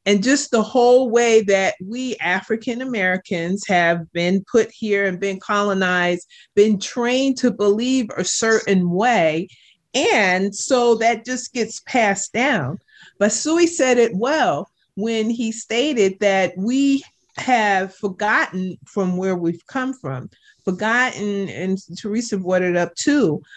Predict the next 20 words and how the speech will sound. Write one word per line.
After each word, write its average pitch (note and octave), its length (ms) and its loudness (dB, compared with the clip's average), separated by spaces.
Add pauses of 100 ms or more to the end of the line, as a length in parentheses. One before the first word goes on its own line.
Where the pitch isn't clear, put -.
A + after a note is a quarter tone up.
(160)
the G3+ 120 6
riches A3+ 460 2
that G3 260 2
we A#3 240 -4
possessed G#3+ 800 -2 (100)
initially. F3+ 880 -2 (380)
So G#3 200 2
there's C4+ 340 2
this A#3 300 -2
huge C#4 840 -2
part A#3+ 400 2
of F#3+ 400 2
education G#3 1300 -2 (260)
that F#3 180 0
has - 540 -2
to G#3 140 -2
get F#3 260 0
out G#3+ 340 0
so G3 300 0
that F3+ 380 0